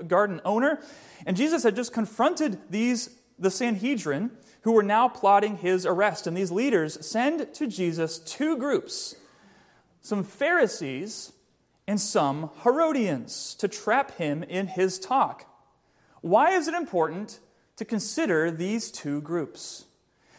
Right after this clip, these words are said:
Because these two groups had absolutely nothing in common.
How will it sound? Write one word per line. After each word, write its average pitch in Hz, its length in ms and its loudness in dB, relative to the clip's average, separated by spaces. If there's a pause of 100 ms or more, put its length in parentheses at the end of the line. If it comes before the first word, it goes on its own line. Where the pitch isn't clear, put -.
Because 208 300 4
these 294 220 0
two 302 140 0
groups 208 360 0
had 180 180 2
absolutely 208 1000 0
nothing 151 880 -4 (320)
in 165 240 -4
common. 156 440 -4